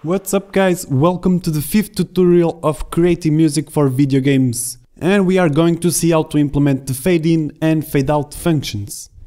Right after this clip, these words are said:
And if you are not following this series, it's okay,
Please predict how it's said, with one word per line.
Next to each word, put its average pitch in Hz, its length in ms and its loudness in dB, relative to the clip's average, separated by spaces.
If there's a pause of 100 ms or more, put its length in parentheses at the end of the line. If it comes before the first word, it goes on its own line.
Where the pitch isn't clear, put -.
(120)
And 135 120 -2
if 190 200 -2
you 202 80 0
are 185 100 2
not 156 300 2
following 147 420 2
this 131 220 0
series, 156 360 2
it's 139 220 -2
okay, 160 540 0